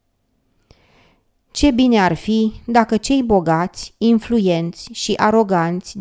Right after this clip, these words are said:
dintre noi, muritorii, ar înțelege acest adevăr. Ce putem învăța din acest fragment de istorie?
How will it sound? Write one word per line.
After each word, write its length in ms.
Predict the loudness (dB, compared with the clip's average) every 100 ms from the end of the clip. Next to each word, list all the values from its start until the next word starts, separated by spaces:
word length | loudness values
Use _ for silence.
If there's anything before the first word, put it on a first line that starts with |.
| -4
dintre 440 | 0 2 2 2
noi, 380 | 2 0 -2 -2
muritorii, 720 | -2 -2 -4 -4 -2 -4 -8 _ _ _ 2
ar 180 | 6 6
înțelege 640 | 6 4 2 2 2 2
acest 460 | 0 -2 -6 -4
adevăr. 500 | -6 -4 -4 -8 -10 -16 _ _ _ _ _ _ _ _ _ _ _ _ _ _ _ _ _ _ _ _
Ce 180 | -2 0
putem 340 | 2 2 2
învăța 440 | 2 2 2 2 2
din 200 | 2 0
acest 300 | 0 -4 -2
fragment 500 | -2 0 2 2 4
de 60 |
istorie? 720 | 2 2 4 4 4 0 -6